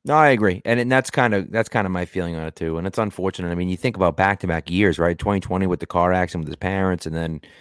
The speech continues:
you know, and then twenty twenty-one, obviously the injury. So, uh, you know, tough few years for him, but, you know, I, I think, and this is what Bill does. Like, people talk, people talk shit about Bill all the time, but this is what he does. He takes care of the guys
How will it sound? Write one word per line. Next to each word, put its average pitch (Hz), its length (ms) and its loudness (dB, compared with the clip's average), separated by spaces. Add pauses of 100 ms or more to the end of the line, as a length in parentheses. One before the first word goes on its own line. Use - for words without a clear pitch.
(340)
you 101 100 2
know, 87 100 4
and 85 120 0
then 85 100 2
twenty 87 240 2
twenty-one, 87 420 2
obviously 82 300 0
the 78 200 -2
injury. 80 340 -2
So, 82 360 2 (480)
uh, 90 380 4 (140)
you 135 240 0
know, 101 200 4 (140)
tough 143 180 6
few 131 160 0
years 113 320 4
for 113 240 4
him, 104 120 2
but, 87 340 4 (180)
you 104 160 0
know, 85 420 -2
I, 113 220 2
I 120 40 2
think, 147 300 -2 (560)
and 143 120 2
this 208 160 0
is 254 60 -2
what 240 180 -2
Bill 208 180 4
does. 170 240 4
Like, 107 140 -2
people 185 240 -4
talk, 170 380 0 (180)
people 185 200 -8
talk 165 200 -4
shit 131 140 -6
about 101 240 0
Bill 95 160 -2
all 87 120 -6
the 82 80 -8
time, 82 300 -10
but 85 160 -8
this 120 180 -6
is 156 140 -6
what 156 140 -4
he 143 100 -12
does. 156 200 0
He 95 80 -6
takes - 400 -2
care 87 360 0
of 90 120 -8
the 101 80 -2
guys 80 500 -4